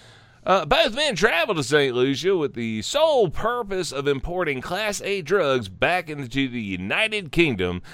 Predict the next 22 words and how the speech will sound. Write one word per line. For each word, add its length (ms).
Metropolitan 840
Police 340
Detective 460
Inspector 420
Matthew 540
Webb 420
said 380
in 120
a 60
statement. 540
Okay, 260
they, 280
they 140
didn't 240
spell 320
this 180
right. 260
The 140
miserable 560
effect 460
that 200
drugs, 880